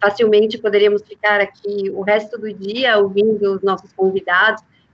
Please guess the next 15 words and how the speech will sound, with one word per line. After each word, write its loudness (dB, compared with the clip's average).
que -6
são 0
grandes 0
referências -2
no -2
tema -2
da -4
proteção -10
de -6
dados, 0
como -2
foi 2
possível -2
todos -4
verem, 0